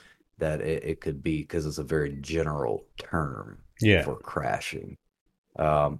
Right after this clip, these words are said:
Speaker 1: it kinda reminded me too, when they were talking about issues that they have that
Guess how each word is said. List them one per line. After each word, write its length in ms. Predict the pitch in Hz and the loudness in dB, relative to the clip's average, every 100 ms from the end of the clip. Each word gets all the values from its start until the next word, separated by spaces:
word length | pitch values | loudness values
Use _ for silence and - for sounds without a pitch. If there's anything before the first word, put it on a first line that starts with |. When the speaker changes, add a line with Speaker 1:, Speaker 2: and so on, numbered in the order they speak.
| - | 0
Speaker 1:
it 80 | 110 | 4
kinda 220 | 190 190 | 6 6
reminded 500 | 165 123 120 123 113 | 6 8 8 6 6
me 160 | 98 87 | 6 4
too, 400 | - 101 98 95 | 4 6 6 6
when 160 | 90 | 6
they 80 | 87 | 6
were 120 | 87 | 6
talking 440 | 85 87 85 85 82 | 6 4 4 2 -2
about 500 | 78 80 80 78 - | 2 2 4 2 0
issues 720 | 87 82 - 85 78 76 - | -2 -4 -4 -2 -4 -8 -4
that 480 | 80 76 76 - - - _ _ _ | -2 0 -2 -6 -16 -20 _ _ _
they 360 | 73 76 80 78 | -6 4 6 6
have 840 | - 101 107 110 110 107 101 - - _ _ _ _ _ _ _ _ 85 | 4 4 6 8 8 6 4 -4 -18 _ _ _ _ _ _ _ _ -6
that 340 | 82 95 - | 2 2 2